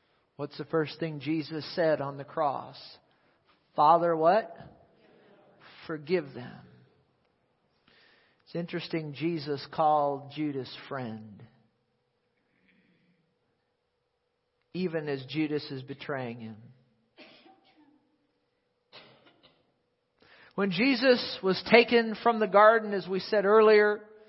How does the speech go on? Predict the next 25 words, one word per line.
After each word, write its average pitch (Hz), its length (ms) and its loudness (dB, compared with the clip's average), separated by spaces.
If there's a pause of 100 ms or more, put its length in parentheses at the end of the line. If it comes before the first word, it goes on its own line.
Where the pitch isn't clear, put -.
(340)
all 233 280 12
of 208 100 4
the 185 100 6
disciples 170 760 6 (100)
fled. 175 480 2 (3000)
And 160 100 -10
then 175 160 -2
we 175 140 -2
know 175 240 2
Peter 175 400 -2
denied 160 480 -2
Jesus 156 500 -4 (320)
three 170 220 -4
times. 147 720 -2 (920)
And 156 140 -10
the 151 60 -8
crowd, 160 540 6
as 143 120 -4
we've 147 220 -6
said 156 360 2
several 156 360 0
times, 151 420 2
cried, 151 360 4
"Crucify 190 640 0
him, 160 300 -4